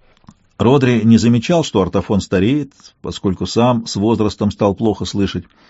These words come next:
Он также не замечал, что появились другие проигрыватели, гораздо лучше по качеству звука. Он привез ортофон из Канады, поскольку не знал, можно ли купить такой в Соединенном Королевстве. Сейчас,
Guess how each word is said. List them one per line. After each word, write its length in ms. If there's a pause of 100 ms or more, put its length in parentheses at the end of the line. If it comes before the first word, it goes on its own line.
(720)
Он 160
также 360
не 100
замечал, 420
что 160
появились 440
другие 380
проигрыватели, 720
гораздо 400
лучше 340
по 120
качеству 400
звука. 460 (640)
Он 220
привез 440
ортофон 500
из 100
Канады, 420
поскольку 420
не 120
знал, 300
можно 340
ли 120
купить 360
такой 360
в 80
Соединенном 500
Королевстве. 640 (1040)
Сейчас, 840